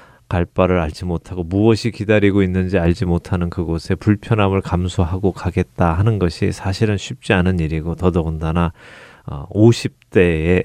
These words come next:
그 일을 시작한다는 게 쉽지 않을 것 같은데도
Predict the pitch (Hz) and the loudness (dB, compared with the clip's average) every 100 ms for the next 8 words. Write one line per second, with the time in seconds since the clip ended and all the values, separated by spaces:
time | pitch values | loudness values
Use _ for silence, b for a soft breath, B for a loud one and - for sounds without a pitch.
0 | 90 98 87 82 87 80 - - - 110 | -2 0 2 2 -2 -4 -4 -6 -4 -2
1 | 98 82 76 85 85 - - 104 80 80 | -2 -2 -2 -6 -6 -12 -6 -4 -2 -2
2 | - 85 - - 82 73 69 87 90 | -4 -4 -8 -12 -10 -8 -8 -6 -6